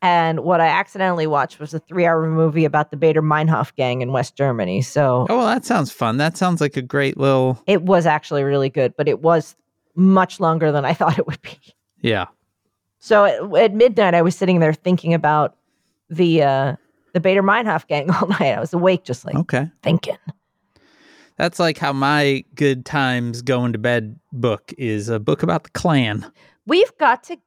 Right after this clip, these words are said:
Speaker 1: get different stuff. Maybe
Speaker 2: Yeah,
Speaker 1: tonight I will
Speaker 2: yeah.
Speaker 1: watch, uh,
Speaker 2: Better
Speaker 1: B B C
Speaker 2: attitude.
Speaker 1: Ghosts, which is my favorite show.
Speaker 2: There you go.
Speaker 1: So.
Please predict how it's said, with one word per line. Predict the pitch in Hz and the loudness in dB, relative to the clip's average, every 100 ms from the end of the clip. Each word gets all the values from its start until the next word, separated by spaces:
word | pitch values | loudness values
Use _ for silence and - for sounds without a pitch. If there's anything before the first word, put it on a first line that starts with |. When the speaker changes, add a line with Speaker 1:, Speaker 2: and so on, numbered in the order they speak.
| _ | _
Speaker 1:
get | 165 170 - | 0 0 -4
different | 151 - 214 240 | -8 -4 -6 -6
stuff. | - 370 - 147 _ | -4 -2 -2 -6 _
Maybe | 202 247 277 | 2 2 2
Speaker 2:
Yeah, | 262 | 2
Speaker 1:
tonight | 254 247 208 | 2 2 2
I | 202 | 2
will | 196 | 2
Speaker 2:
yeah. | 190 | 2
Speaker 1:
watch, | 175 156 - - | 2 0 -4 -8
uh, | - 147 147 | -2 0 0
Speaker 2:
Better | - 107 104 104 | -2 -2 0 0
Speaker 1:
B | |
B | |
C | 180 | 0
Speaker 2:
attitude. | 196 170 160 110 98 | 2 4 4 0 -6
Speaker 1:
Ghosts, | 98 - _ _ | -8 -16 _ _
which | 190 165 | -2 0
is | 160 | 2
my | 156 | 0
favorite | 160 147 120 - | 2 0 0 -2
show. | 87 73 - _ _ _ _ _ _ _ _ | -2 -2 -6 _ _ _ _ _ _ _ _
Speaker 2:
There | 117 | -2
you | 160 214 | -2 -2
go. | 101 101 202 - _ _ _ | -2 0 -2 -6 _ _ _
Speaker 1:
So. | _ | _